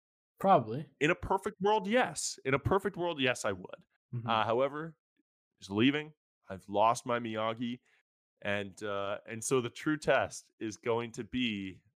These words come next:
Speaker 2: on my own. But I'm determined. I think it's
Speaker 1: Maybe,
Speaker 2: pie
Speaker 1: okay, you
Speaker 2: time
Speaker 1: know how,
Speaker 2: in the
Speaker 1: you know how you were talking about filming the teaching? Maybe you
Speaker 2: Yeah.
Speaker 1: should just film you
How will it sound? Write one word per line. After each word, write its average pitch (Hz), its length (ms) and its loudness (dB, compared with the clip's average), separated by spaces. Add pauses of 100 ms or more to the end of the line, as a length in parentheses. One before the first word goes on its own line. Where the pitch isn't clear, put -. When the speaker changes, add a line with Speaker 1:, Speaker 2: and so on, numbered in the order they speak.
(520)
Speaker 2:
on 113 200 6
my 110 160 0
own. 107 160 -2
But 135 140 0
I'm 196 100 0
determined. 156 460 -6
I 107 80 -4
think 156 200 0
it's 185 80 10
Speaker 1:
Maybe, 214 200 10
Speaker 2:
pie 139 160 2
Speaker 1:
okay, 180 140 0
you 151 100 4
Speaker 2:
time 165 80 2
Speaker 1:
know 196 100 4
how, 214 140 0
Speaker 2:
in - 140 -12
the - 80 -8
Speaker 1:
you 165 60 0
know 185 80 2
how 202 100 2
you 202 120 4
were 180 80 4
talking 165 320 -4
about 147 220 -2
filming 135 720 -4 (500)
the 135 60 -6
teaching? 117 580 -2 (840)
Maybe 135 160 6
you 175 80 6
Speaker 2:
Yeah. - 80 4
Speaker 1:
should 175 80 6
just - 160 -2
film 147 320 2
you 117 500 -2